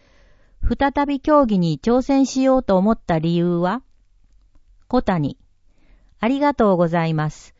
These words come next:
スポーツディレクターを務めた東京オリンピック・パラリンピックを無事に終えたとき、充実感を感じる一方で、燃え尽きた状態でもあり、新たな目標を持とうと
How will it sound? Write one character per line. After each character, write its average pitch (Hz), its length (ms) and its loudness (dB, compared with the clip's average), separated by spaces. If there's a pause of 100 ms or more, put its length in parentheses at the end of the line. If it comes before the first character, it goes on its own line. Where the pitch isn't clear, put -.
(220)
ス - 200 -16
ポ 285 200 2
ー 294 60 0
ツ 262 140 -10
デ 262 120 2
ィ - 20 -2
レ 269 120 -4
ク - 120 -8
タ 185 260 0
ー - 20 2
を 147 120 0
務 - 280 -2
め 202 100 0
た 143 280 -6 (120)
東 254 240 0
京 262 280 0
オ 247 60 0
リ 269 120 0
ン 269 100 -2
ピ 262 120 -4
ッ 262 60 -12 (120)
ク・ - 280 -10
パ 214 120 -4
ラ 262 120 0
リ 285 140 -2
ン 277 80 -2
ピ 277 120 -4
ッ 254 120 -14
ク 170 180 0
を 151 60 0
無 147 140 -2
事 214 120 -2
に 240 160 2
終 233 180 2
え 233 60 0
た 233 140 -2
と 220 160 -4
き、 - 200 -18 (420)
充 247 240 0
実 285 260 -4
感 175 260 0
を 147 60 -4
感 214 280 0
じ 226 120 0
る 214 140 0
一 208 120 -2 (140)
方 185 200 2
で、 143 240 -4 (280)
燃 233 220 2
え 285 40 0
尽 - 160 -12
き - 100 -14
た 180 160 0
状 196 280 0
態 196 280 -2
で 185 80 -2
も 160 200 -2
あ 151 80 -4
り、 143 180 -6 (400)
新 294 260 -2
た 214 160 0
な 175 140 0
目 165 240 -4
標 240 180 0
を 226 200 2
持 214 160 0
と 202 400 -4
う - 160 -20
と 226 180 -2